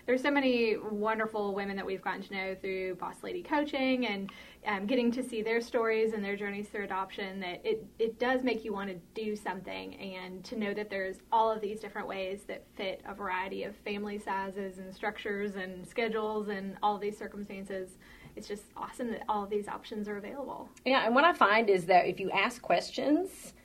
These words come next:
Speaker 2: you're going to get the right answers, or you're going to get an answer you didn't expect. Again, when I asked Dusty Saravo, "How can I help?" Um, and my thing was, um, I have a child who I'm, I'm dealing with some things on my own, and I don't have that extra bedroom.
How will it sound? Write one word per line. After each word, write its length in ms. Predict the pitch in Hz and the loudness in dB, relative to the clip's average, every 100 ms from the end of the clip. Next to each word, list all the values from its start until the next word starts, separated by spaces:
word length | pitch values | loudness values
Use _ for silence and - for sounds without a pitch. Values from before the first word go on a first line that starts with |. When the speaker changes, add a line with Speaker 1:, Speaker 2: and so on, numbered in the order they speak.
| - - - | -20 -20 0
Speaker 2:
you're 160 | 180 180 | 4 6
going 260 | 180 185 | 6 4
to 80 | 185 | 4
get 320 | 175 170 175 185 | 6 6 6 4
the 60 | |
right 240 | 170 165 165 | 6 6 4
answers, 520 | 165 170 170 170 175 | 0 -2 -2 -2 0
or 100 | 175 | 2
you're 120 | 180 | 4
going 220 | 190 185 | 4 6
to 60 | 185 | 4
get 100 | 180 | 2
an 80 | 175 | 2
answer 280 | 185 190 | 0 2
you 140 | 180 175 | 2 4
didn't 180 | 185 180 | 2 2
expect. 500 | 180 - 196 - - - - | 4 8 8 4 -8 -4 2
Again, 480 | 202 220 202 185 - | 6 8 6 4 2
when 180 | 190 190 | 4 6
I 220 | 185 190 | 4 4
asked 320 | 185 180 185 - | 6 6 4 2
Dusty 300 | 175 180 185 | 2 2 -2
Saravo, 600 | 190 202 226 165 170 - - | 8 10 10 8 6 2 8
"How 140 | 233 | 10
can 160 | 240 196 | 12 10
I 100 | 175 | 8
help?" 480 | 180 285 180 175 - - - - - - | 8 8 8 6 -2 -20 -20 -20 -20 0
Um, 500 | 180 185 170 170 - - - - | 8 10 8 6 -2 -8 -14 0
and 160 | 214 190 | 6 8
my 100 | 247 | 8
thing 220 | 226 190 | 8 8
was, 400 | 190 185 190 - - | 10 8 6 -2 -4
um, 440 | 160 165 160 160 165 | 2 4 4 2 0
I 200 | 165 175 | 2 4
have 500 | 170 165 160 156 156 - - | 2 2 2 -2 -6 -12 0
a 80 | 185 | 2
child 560 | 196 175 170 170 170 | 8 10 10 8 4
who 260 | - 185 170 | 0 0 2
I'm, 260 | 180 175 175 | 2 0 0
I'm 140 | 196 | 2
dealing 260 | 185 196 190 | 6 8 8
with 140 | 185 | 4
some 140 | 185 180 | 2 2
things 220 | 190 185 | 4 4
on 120 | 170 | 4
my 220 | 165 165 | 4 8
own, 360 | 220 214 196 185 | 10 10 8 4
and 200 | - 175 | 2 2
I 140 | 170 | 4
don't 180 | 180 175 | 4 4
have 140 | 185 170 | 2 4
that 140 | - | 4
extra 240 | - - | 2 6
bedroom. 380 | 202 226 180 170 | 8 8 6 -2